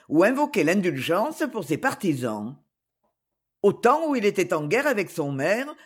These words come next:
combien souvent Voisard avait-il eu des procès-verbaux dressés contre lui pour défaut de balayage à l'heure réglementaire, ou vagabondage de ses poules, divagation de ses chiens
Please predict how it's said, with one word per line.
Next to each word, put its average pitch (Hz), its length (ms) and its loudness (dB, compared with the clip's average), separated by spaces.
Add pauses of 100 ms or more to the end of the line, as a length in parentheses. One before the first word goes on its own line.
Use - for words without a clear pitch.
(120)
combien 175 380 2
souvent 262 380 -2
Voisard 170 440 2
avait-il 185 440 0
eu 226 80 -2
des 156 100 2
procès-verbaux 180 720 0
dressés 247 400 -2
contre 151 320 -4
lui 156 360 0 (260)
pour 180 160 0
défaut 277 320 2
de 220 80 2
balayage 170 680 4
à 139 80 0
l'heure 151 300 2
réglementaire, 190 880 0 (300)
ou 165 80 0
vagabondage 214 840 0
de 190 140 -4
ses 160 160 -4
poules, 240 480 -6 (280)
divagation 214 680 0
de 151 100 -2
ses 143 220 -2
chiens 196 420 0